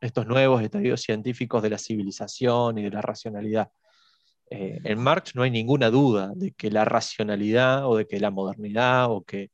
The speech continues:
en fin, la ciencia y la tecnología mejoran la vida de lo-, de los humanos, ¿no? Eh, de hecho, hasta habría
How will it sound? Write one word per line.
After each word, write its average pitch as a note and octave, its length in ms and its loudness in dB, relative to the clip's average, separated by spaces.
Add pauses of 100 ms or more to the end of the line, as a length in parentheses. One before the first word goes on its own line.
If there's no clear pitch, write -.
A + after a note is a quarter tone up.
en G#2+ 100 -12
fin, A2 200 -4 (440)
la G2 140 -6
ciencia C#3 400 2
y A#2+ 40 2
la A2+ 60 0
tecnología G#2 920 -2 (360)
mejoran D3+ 540 2
la B2 100 4
vida A#2+ 240 4
de A2 80 2
lo-, G#2 280 -2
de A2 80 -8
los F#2+ 200 -12
humanos, G2+ 600 -6
¿no? - 180 -12 (800)
Eh, G2+ 460 -8 (500)
de A2 120 4
hecho, B2+ 420 2 (120)
hasta G#2 300 -2
habría B2 340 2